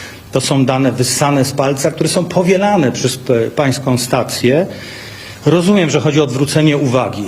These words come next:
Jeśli chodzi o Tomasza Szmyta, to również w pańskim pytaniu jest zawarta teza o promowaniu przez moją osobę, tej osoby. No, z tego, co pamiętam, Tu na stanowisko dyrektora biura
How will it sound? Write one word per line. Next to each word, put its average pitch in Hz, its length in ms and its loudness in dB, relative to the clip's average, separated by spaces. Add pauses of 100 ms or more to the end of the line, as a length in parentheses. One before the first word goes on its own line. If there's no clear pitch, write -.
Jeśli 170 280 2
chodzi 170 200 2
o 170 60 2
Tomasza 160 420 0
Szmyta, 147 760 0 (500)
to 135 140 0
również 214 440 2
w - 100 -10
pańskim 196 420 2
pytaniu 165 360 2
jest 190 120 4
zawarta 185 340 0
teza 110 560 0 (280)
o 127 80 2
promowaniu 165 1080 2 (540)
przez 131 200 -2
moją 156 340 2
osobę, 127 600 2 (180)
tej 147 160 2
osoby. 135 420 0
No, 147 80 2 (100)
z 165 80 -4
tego, 269 180 2
co 269 100 0
pamiętam, 156 760 0 (600)
Tu 151 100 0
na 165 120 4
stanowisko 175 640 0
dyrektora 151 580 2
biura 135 520 2